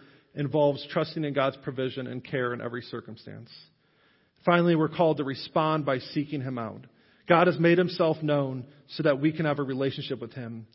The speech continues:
God desires to fix the creation that's been broken by sin. He desires to restore it to what it was meant to be in the first place. And he accomplishes this through Jesus Christ. And so he desires that we seek him out.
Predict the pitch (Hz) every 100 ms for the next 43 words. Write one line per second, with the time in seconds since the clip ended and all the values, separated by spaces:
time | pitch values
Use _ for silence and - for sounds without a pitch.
0 | _ _ _ 175 170 180 175 185 180 170
1 | - - - 180 - 160 156 143 - 160
2 | 160 156 131 123 - _ - 139 - 143
3 | 135 143 147 139 127 120 - 127 123 156
4 | 165 165 175 180 175 165 147 - 180 180
5 | 170 139 160 156 147 127 151 170 165 151
6 | 156 143 127 147 139 - 120 110 - -
7 | _ _ _ _ _ _ _ - 156 156
8 | 151 165 170 160 - 131 117 135 - 139
9 | 117 131 120 117 - 120 113 - - _
10 | _ _ _ - 139 170 160 165 156 160
11 | 160 127 135 156 165 165 156 143 139 123
12 | 117